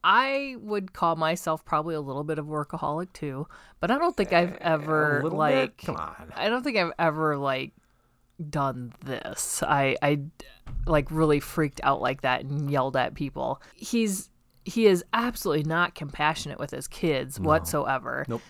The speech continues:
Speaker 1: You could see on Wendy's face, like, she is just appalled
Speaker 2: Yeah.
Speaker 1: that this is his behavior.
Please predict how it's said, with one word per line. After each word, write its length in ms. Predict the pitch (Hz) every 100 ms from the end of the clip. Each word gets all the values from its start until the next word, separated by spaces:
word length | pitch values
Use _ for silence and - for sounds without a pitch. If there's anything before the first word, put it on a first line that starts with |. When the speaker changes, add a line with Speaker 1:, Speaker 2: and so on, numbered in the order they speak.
| - -
Speaker 1:
You 160 | 196
could 180 | 202 185
see 200 | - 226
on 260 | 202 160 156
Wendy's 460 | 156 160 147 127
face, 400 | - 139 131 -
like, 160 | 135 135
she 220 | - 170
is 120 | 160 -
just 320 | 139 135 -
appalled 720 | 147 - - 160 143 - 151 151 - - _ _ - - - _
Speaker 2:
Yeah. 120 | 165
Speaker 1:
that 260 | 151 143 -
this 240 | 170 156 160
is 280 | 143 143 160 -
his 240 | 160 147
behavior. 800 | 160 139 - 147 143 104 104